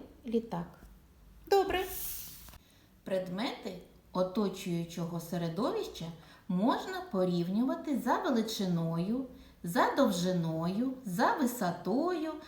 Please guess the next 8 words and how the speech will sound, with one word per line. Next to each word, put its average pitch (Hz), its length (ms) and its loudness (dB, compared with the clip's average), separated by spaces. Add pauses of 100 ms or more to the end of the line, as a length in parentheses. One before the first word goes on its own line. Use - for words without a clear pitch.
(200)
за 185 240 2
шириною, 190 960 2 (340)
за 185 220 2 (180)
товщиною. 226 800 0 (360)
Давайте 349 500 2
порахуємо, 175 800 0
скільки 196 600 0
тварин 170 500 -2